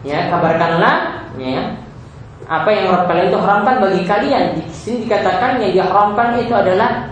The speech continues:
syirik. Padahal dalam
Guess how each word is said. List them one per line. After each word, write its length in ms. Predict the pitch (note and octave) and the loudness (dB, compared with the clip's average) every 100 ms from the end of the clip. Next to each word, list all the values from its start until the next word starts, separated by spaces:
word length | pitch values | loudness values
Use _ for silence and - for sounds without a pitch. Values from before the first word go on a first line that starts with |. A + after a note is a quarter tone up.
| - | -10
syirik. 400 | - E3 D3 - - - - - - - - - - - - - - - - - - - - - - - - - - - - - - | -4 -2 -2 -4 -10 -12 -14 -16 -16 -16 -16 -16 -16 -16 -14 -14 -14 -12 -12 -12 -12 -14 -14 -12 -12 -14 -14 -14 -14 -14 -14 -6 -2
Padahal 480 | F3 G3+ C4+ D#4+ | 2 4 4 4
dalam 640 | - A#3 A#3 A#3 A#3 A3+ | 2 2 2 2 0 -2